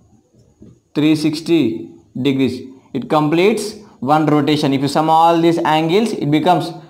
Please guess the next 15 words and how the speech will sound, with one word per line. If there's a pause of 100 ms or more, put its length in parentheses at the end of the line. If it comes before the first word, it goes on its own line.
(160)
one
complete
rotation.
Okay, (240)
that
is
nothing
but, (880)
so
look
at
here,
here
x
is